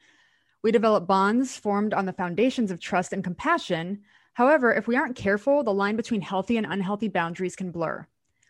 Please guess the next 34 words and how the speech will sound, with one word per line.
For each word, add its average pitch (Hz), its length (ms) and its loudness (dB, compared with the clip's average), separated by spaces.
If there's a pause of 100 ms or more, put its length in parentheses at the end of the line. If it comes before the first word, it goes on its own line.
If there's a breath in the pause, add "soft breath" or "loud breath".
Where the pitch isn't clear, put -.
(140)
We 214 80 0
might 233 200 0
not 269 160 2
even 233 180 0
realize 196 400 0
we've 185 140 0
moved 185 260 -6
beyond 170 260 -2
healthy 254 300 -2
boundaries 170 420 -4
with 170 120 -10
clients, 196 380 -4
patients, 196 420 -6
students, 185 480 -8
or 170 80 -10
families 208 640 -2
until 202 260 -4
a 185 40 -2
limit 233 340 -2
gets 175 160 -4
pushed. - 480 -8 (420)
Sometimes 277 380 2
we 262 100 4
even 220 200 4
burn 202 240 2
out 180 240 0
because 180 240 -4
we 185 80 -2
didn't 196 260 -2
set 190 220 -2
intentional 180 520 -6
and 180 140 -10
clear 170 180 -8
boundaries. 156 600 -8